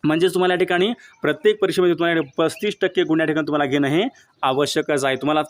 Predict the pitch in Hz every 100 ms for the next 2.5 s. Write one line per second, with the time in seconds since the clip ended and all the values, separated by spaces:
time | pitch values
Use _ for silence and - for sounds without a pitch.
0 | 156 139 127 120 160 175 170 175 165 165
1 | 160 160 160 175 - 180 135 - 175 -
2 | 165 170 160 170 208